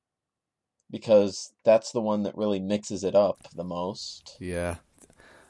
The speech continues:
Speaker 2: Uh, if, if we're gonna go ahead and go into gameplay right now, we, we can talk about the Avatar.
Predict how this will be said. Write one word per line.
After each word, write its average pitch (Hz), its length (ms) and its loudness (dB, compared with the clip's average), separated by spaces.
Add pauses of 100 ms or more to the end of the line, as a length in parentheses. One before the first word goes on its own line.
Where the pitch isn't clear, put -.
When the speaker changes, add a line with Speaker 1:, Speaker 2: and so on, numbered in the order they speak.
(100)
Speaker 2:
Uh, 95 260 -2 (380)
if, 120 160 -4
if 117 120 -2
we're 117 80 0 (240)
gonna 117 180 -2
go 110 160 2
ahead 98 240 -2
and 101 80 -6
go 98 120 -2
into 92 160 -6
gameplay 92 400 -6
right 85 180 -6
now, 85 400 -6 (180)
we, 101 180 -4
we 101 120 -6
can 87 160 -8
talk 87 260 -6
about 85 280 -4
the 92 120 -4
Avatar. 85 560 -4